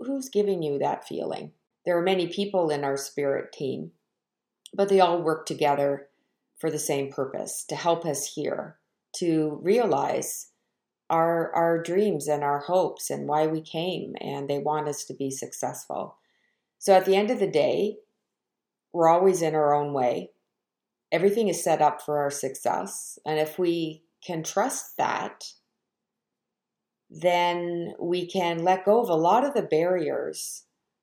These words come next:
that are self-created. Awareness is really the jumping off point. You gotta be aware of how you're feeling, what you're thinking, what's happening.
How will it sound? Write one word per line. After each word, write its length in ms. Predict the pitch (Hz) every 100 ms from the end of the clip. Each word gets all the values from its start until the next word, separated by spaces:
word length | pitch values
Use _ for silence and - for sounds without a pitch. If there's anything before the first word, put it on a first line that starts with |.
| _ _ _ _ _ _ _ _ -
that 320 | 165 156 - - -
are 100 | -
self-created. 2000 | 156 - 147 135 - - - _ _ _ _ _ _ - - 127 - - - - _ _ _ _ _ _ _ _ _
Awareness 920 | 170 180 196 208 147 156 165 - - _ _ _ _ _ _ _ _ _
is 220 | - -
really 640 | 160 165 160 147 147 - _ _ _ - - - _ _ _
the 100 | 160
jumping 420 | 156 156 151 147
off 300 | 139 135 -
point. 320 | - 127 113
You 80 | 170
gotta 200 | 185 202
be 140 | 202 185
aware 520 | 151 143 120 120 - _ _ _ _ _ _ _
of 180 | 151 139
how 160 | 185
you're 160 | 196 196
feeling, 540 | 190 185 175 165 160
what 180 | 160 170
you're 100 | 175
thinking, 640 | 170 170 160 170 156 156 156
what's 260 | 165 165
happening. 760 | - 151 151 147 147 143 143